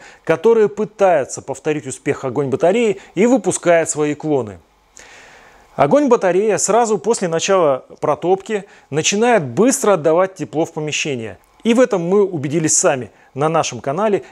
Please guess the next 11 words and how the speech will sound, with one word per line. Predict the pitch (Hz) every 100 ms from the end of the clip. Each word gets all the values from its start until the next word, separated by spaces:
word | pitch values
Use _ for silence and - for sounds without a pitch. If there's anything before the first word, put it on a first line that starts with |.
| -
есть | 190 -
подробный | 190 185 202 165 143
обзор | 131 160 139 - -
работы | 131 127 131 151 214
печи | 226 - 254 226 - _
и | 156 233 247 -
есть, | 139 131 190 247 - -
кстати, | - 151 139 127
очень | 123 151 143 139
интересный | 131 135 170 220 233 214 -
обзор | 156 135 123 180 208